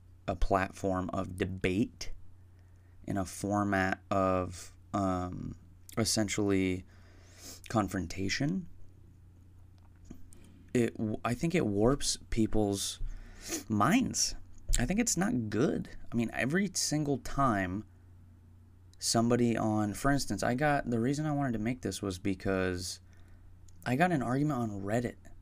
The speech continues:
with some guy. And I, <laughs> I just wondered, why,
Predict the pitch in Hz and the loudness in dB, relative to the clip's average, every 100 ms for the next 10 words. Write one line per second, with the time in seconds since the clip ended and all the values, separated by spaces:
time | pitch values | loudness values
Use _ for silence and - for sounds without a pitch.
0 | - - 104 - 113 123 110 98 107 92 | -14 -8 -4 -2 0 0 0 0 -2 -4
1 | - - - - - - - - - - | -12 -14 -10 -6 -6 -2 4 4 4 -4
2 | - - - - - - 113 110 107 101 | -8 -12 -16 -20 -18 -6 0 0 0 -2
3 | 95 - - - - - - - - - | -4 -8 -16 -20 -20 -20 -20 -20 -20 -20
4 | - - - - 120 127 - - - - | -20 -20 -12 -2 2 4 2 -4 -16 -20
5 | - - 113 113 113 107 104 123 120 101 | -12 -2 0 2 -2 -2 0 2 2 0
6 | - - 107 98 95 123 156 156 156 | -4 -8 -8 -6 -4 -2 0 -2 -4